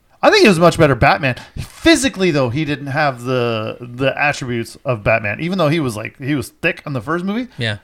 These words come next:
Speaker 1: But, but Ben Affleck is the best fit for a superhero, like, especially in that new suit that jacks him all up and stuff like that.
Speaker 2: Yeah.
Speaker 1: But he's just, he's really a bad actor, dude.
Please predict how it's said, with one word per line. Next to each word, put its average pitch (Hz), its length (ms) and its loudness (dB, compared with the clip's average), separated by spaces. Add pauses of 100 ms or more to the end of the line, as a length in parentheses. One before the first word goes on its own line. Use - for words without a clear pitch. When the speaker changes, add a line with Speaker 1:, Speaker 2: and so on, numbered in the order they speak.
(120)
Speaker 1:
But, 131 380 0 (140)
but 131 320 -8
Ben 262 180 6
Affleck 214 400 4
is 120 220 -6
the 139 160 -4
best 131 480 2 (880)
fit - 580 -2
for 151 180 -4
a 127 40 -4
superhero, 110 680 -4
like, 113 200 -2
especially 160 400 -2
in 127 60 -4
that 113 160 -4
new 160 180 0
suit 143 420 -2
that 120 120 -6
jacks 127 280 -2
him 156 120 -6
all 127 180 2
up 139 100 -2
and 151 120 -14
stuff 151 180 -8
like 156 120 -6
that. 165 220 -6 (140)
Speaker 2:
Yeah. 113 300 -4
Speaker 1:
But 127 340 -4
he's - 240 -10
just, 311 220 -8
he's 208 240 -6
really 233 280 -2
a 117 60 -2
bad 110 260 -12
actor, 104 420 -14
dude. - 220 -20